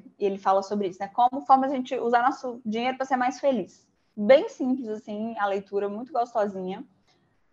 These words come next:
É, o segundo é o A Mente Acima do Dinheiro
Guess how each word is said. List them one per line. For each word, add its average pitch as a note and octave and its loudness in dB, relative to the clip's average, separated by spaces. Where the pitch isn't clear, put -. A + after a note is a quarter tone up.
É, G#3+ 10
o A#3+ 4
segundo B3 2
é G3+ 10
o G#3 6
A A3+ 2
Mente C4 -2
Acima C4 0
do G#3+ 0
Dinheiro A3 -2